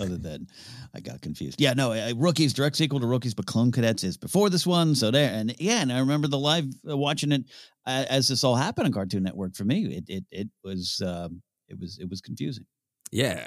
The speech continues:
Speaker 2: yeah. Uh, but I think a great episode. Spoiler.
Speaker 1: Yeah.
Speaker 2: Uh, so let's get into it. Uh, are you ready for the summary, Ken?
Speaker 1: I absolutely am.
Speaker 2: Here we go.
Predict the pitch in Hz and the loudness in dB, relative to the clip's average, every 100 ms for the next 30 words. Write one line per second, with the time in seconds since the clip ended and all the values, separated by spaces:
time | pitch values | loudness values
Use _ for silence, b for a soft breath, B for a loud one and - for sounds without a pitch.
0 | - 80 113 82 60 - 101 101 87 85 | -10 0 2 2 -2 -6 2 2 4 6
1 | 131 - - 123 160 98 110 - - 113 | 4 2 -2 2 2 0 -2 -4 -2 -2
2 | 104 120 113 - - 73 73 - - 165 | 2 4 4 2 -2 -6 -6 -6 0 2
3 | 95 92 - B B 120 120 135 147 - | 4 2 -2 B B 2 4 4 2 2
4 | 135 202 104 78 - 95 92 - 95 104 | 2 2 0 -2 -2 0 0 -2 2 4
5 | 101 110 107 101 - 117 82 69 73 65 | 6 6 6 4 4 4 2 -2 -6 -8
6 | - _ _ _ _ 82 - - - - | -12 _ _ _ _ -14 -12 -12 -10 -8
7 | 98 98 107 120 139 113 - _ _ - | -8 -6 -2 0 0 -2 -6 _ _ -2
8 | 95 101 90 101 85 76 67 | 2 2 4 4 4 0 -4